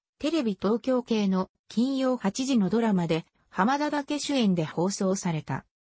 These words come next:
連続ドラマ化されるのは、今作が初めてとなる。映画版で、浜崎伝介、浜ちゃんを演じた、西田敏行が、ドラマ版では、鈴木一之輔、スーさん役で出演する。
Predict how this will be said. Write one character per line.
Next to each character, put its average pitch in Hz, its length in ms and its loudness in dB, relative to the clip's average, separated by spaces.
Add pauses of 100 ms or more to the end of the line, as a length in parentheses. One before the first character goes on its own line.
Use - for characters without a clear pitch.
(300)
連 233 220 0
続 277 260 -2
ド 233 120 0
ラ 254 140 2
マ 262 140 -2
化 247 100 0
さ 226 160 -4
れ 247 120 0
る 247 120 0
の 190 140 2
は、 156 200 2 (240)
今 240 200 0
作 269 340 -2
が 220 160 0 (180)
初 190 300 -2
め 311 140 -2
て 214 140 -2
と 156 120 -4
な 156 160 -2
る。 135 160 -6 (400)
映 247 200 2
画 254 120 2
版 240 280 2
で、 208 200 0 (220)
浜 254 280 0
崎 320 280 0
伝 208 180 2
介、 - 380 -4 (200)
浜 233 320 0
ち 269 100 -2
ゃ 262 80 2
ん 247 100 0
を 247 100 2
演 226 180 2
じ 208 160 -2
た、 - 240 0 (220)
西 269 300 0
田 226 80 2
敏 196 360 0
行 180 280 -2
が、 151 240 -2 (180)
ド 160 140 2
ラ 220 100 4
マ 277 160 0
版 262 200 0
で 240 120 2
は、 170 200 0 (220)
鈴 208 320 -2
木 277 200 -2
一 214 220 -2
之 214 140 2
輔、 180 380 -4 (240)
ス - 200 -4
ー 311 80 0
さ 214 200 2
ん 190 80 6
役 208 300 0
で 196 80 0
出 - 340 -2
演 175 160 2
す - 180 -6
る。 143 160 -4